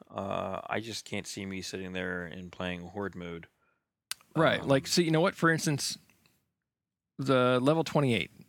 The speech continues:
Speaker 2: that's the, that's the lowest level you can play.
Speaker 1: Yeah.
Speaker 2: Um, your rewards are something for the House of Judgment. That's the, um, y-, your points, I guess, towards the, 'cause the, the guy, the, the fallen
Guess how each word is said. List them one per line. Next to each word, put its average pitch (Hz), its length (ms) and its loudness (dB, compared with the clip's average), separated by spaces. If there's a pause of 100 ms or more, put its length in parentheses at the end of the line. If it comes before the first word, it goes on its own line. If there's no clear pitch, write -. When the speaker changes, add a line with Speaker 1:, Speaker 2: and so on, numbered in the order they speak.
Speaker 2:
that's 117 200 2
the, 131 60 4
that's 117 300 0
the - 60 -4
lowest 110 360 2
level 104 220 2
you 95 120 2
can 117 100 -8
play. - 280 -4 (760)
Speaker 1:
Yeah. 82 280 -10
Speaker 2:
Um, 104 320 4
your 117 120 4
rewards 127 720 4
are 110 600 4 (280)
something 135 300 0
for 131 140 0
the 117 80 4
House 117 260 4
of 113 60 -2
Judgment. 107 500 2
That's 110 320 2
the, 101 320 2 (960)
um, 85 400 -6 (1000)
y-, - 120 -8
your 110 240 0
points, - 500 -2
I 107 60 2
guess, 101 240 2
towards 104 460 0
the, 98 300 2 (280)
'cause 131 140 2
the, 123 120 4 (120)
the 120 100 4
guy, 110 320 6
the, 101 340 0
the 117 80 0
fallen 113 600 2